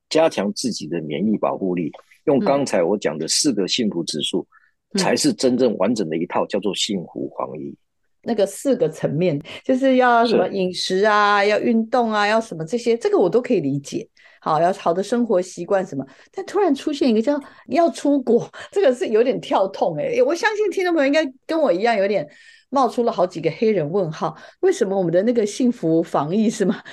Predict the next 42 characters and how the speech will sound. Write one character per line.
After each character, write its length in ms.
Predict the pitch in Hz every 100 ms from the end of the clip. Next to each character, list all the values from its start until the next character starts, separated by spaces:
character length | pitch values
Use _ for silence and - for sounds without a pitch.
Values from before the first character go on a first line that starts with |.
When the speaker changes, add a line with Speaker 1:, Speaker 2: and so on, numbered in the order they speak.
| - -
Speaker 2:
为 80 | 440
什 100 | 247
么 100 | 247
会 160 | 349
跟 200 | 330 320
出 320 | - - 381
国 240 | 392 240 180
有 120 | 151
关 240 | 120 165
系 200 | 160 -
啊？ 120 | 147 139 - - _
Speaker 1:
如 100 | 170
果 100 | 175
小 200 | 139 104
王 120 | 101
老 160 | 110 98
师 140 | - 123
还 140 | 107
记 200 | 95 131
得， 260 | 107 90 92 104
台 160 | - 127
湾 180 | 143 151
常 200 | - 214
常 280 | 220 185 196
在 260 | - 117 - _ _
防 160 | - 117
疫 160 | 135
过 200 | 117 135
程 200 | 117 101
中 220 | 98 107 104
间， 260 | 104 104 107 _ _ -
你 100 | 104
还 100 | 120
记 160 | -
得 140 | 131 110
一 60 |
个 100 | 104 107
彭 240 | 107 113
博 220 | 113 95
指 240 | 95 85 82
数 260 | - 110
吗？ 140 | 90